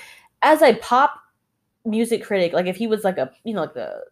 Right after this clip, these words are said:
the P R, I'd been fucking embarrassed. I would have quit. Like, that's, that's not, that's, that left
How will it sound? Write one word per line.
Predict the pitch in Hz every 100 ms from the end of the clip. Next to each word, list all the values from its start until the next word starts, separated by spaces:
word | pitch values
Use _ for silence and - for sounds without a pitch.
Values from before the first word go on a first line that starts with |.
| -
the |
P | - -
R, | 135 147 226
I'd | - -
been | 466 508
fucking | - -
embarrassed. | 170 165 202 156
I |
would | -
have | -
quit. | - - 170 170 - - _ - _ _ _ _ -
Like, | 156
that's, | 196 392 -
that's | 180 -
not, | 190 147
that's, | 135 220
that | - - 226 - 226
left | 262 285